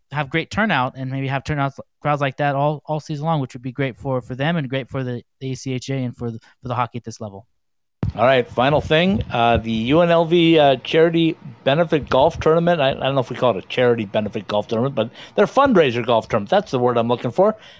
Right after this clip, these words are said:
Speaker 2: uh, is Friday. I am still hoping to be there. Um, as I said, suffering with a little, uh, lung infection here, but as I, uh, try to battle through it, I'm hoping to be up there Friday. If not, uh, we do have a, a hole sponsorship, so we will be, uh,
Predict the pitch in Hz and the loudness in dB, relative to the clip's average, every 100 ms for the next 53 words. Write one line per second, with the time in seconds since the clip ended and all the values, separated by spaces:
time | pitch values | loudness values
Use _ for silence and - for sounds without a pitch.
0 | _ - 135 - 147 - - 139 147 170 | _ 0 0 2 -2 -2 2 4 4 4
1 | 226 - 135 196 165 131 - 180 175 190 | 2 2 0 2 2 -2 0 2 2 0
2 | 151 120 165 190 165 240 - 127 123 120 | -2 0 -2 2 4 6 4 2 2 2
3 | 120 117 - _ _ _ 123 131 127 - | 0 -4 -12 _ _ _ -2 0 0 2
4 | 151 127 147 - 151 127 131 127 139 131 | 0 2 -2 0 -2 -2 -2 0 0 2
5 | 120 117 117 139 147 127 - 131 - 131 | 2 2 4 2 2 0 0 -2 0 -2
6 | 131 147 139 113 - _ _ _ 123 127 | 2 2 4 0 -4 _ _ _ 2 2
7 | 131 127 120 120 113 143 131 120 139 135 | 4 4 6 4 4 2 2 4 2 2
8 | - 151 160 139 117 151 156 143 127 131 | 0 2 4 4 0 -4 -2 -2 0 2
9 | 135 - 131 - 135 139 180 143 - 135 | 2 4 2 4 4 4 4 4 2 0
10 | 165 233 - _ - 120 117 117 117 131 | 0 0 -12 _ -2 2 2 0 0 2
11 | 135 127 123 117 110 139 127 - 135 131 | 2 2 0 0 0 -2 -2 -2 -4 -4
12 | 131 - 151 156 127 113 127 120 117 127 | -8 -4 -4 -2 -6 -4 -2 -2 -4 -4
13 | 120 110 - - _ - | -4 -6 -12 -16 _ -12